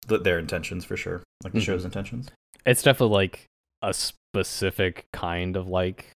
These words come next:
Speaker 2: awkward, like, relationship type stuff that, like, I think that maybe the big thing that surprises people is that they kiss at the end.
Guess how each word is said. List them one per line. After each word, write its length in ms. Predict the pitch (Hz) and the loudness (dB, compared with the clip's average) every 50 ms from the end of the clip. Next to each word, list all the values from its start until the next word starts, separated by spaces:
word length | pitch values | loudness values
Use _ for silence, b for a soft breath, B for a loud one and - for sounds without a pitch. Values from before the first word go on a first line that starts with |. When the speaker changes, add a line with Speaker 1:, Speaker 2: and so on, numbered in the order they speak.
| _ | _
Speaker 2:
awkward, 680 | - 92 87 - - 95 92 92 90 90 90 90 90 92 - - _ _ _ - | -2 -2 -2 -2 -4 -4 -4 -4 -2 -4 -4 -6 -6 -10 -14 -20 _ _ _ -6
like, 220 | - 90 - - | -6 -6 -6 -6
relationship 640 | 101 95 101 98 - - 107 98 - - 104 98 - _ _ _ _ | -4 -2 -2 -2 -2 -2 -4 -4 -2 -2 -4 -4 -4 _ _ _ _
type 220 | - - 104 - - | -2 -2 -2 -2 -2
stuff 480 | - - 107 101 - - - - - _ _ _ | 0 0 2 2 0 -2 -8 -20 -20 _ _ _
that, 140 | - 95 85 | -8 -6 -2
like, 320 | 95 92 92 92 - - B B B B B B B B B | 0 0 0 0 -2 -6 B B B B B B B B B
I 80 | - 117 | 4 6
think 160 | 151 147 - | 6 6 8
that 160 | 147 135 135 | 6 8 8
maybe 180 | 131 131 120 113 | 8 8 8 8
the 100 | 110 101 | 6 6
big 200 | 98 104 107 - | 6 4 4 6
thing 180 | 120 117 117 | 4 4 6
that 120 | 117 117 - | 4 4 2
surprises 480 | - 117 - - 110 113 110 110 - | 0 2 4 6 6 6 4 2 -2
people 240 | - - 107 - 104 | -2 -2 0 0 0
is 80 | 92 - | 0 0
that 100 | 90 - | -2 -4
they 100 | 92 90 | -6 -8
kiss 360 | - - - 90 85 - - | -8 -6 -4 -4 -2 0 -2
at 80 | 120 | 0
the 160 | - 127 120 123 | 0 2 2 4
end. 320 | 123 131 131 131 131 - | 4 2 2 0 -2 -4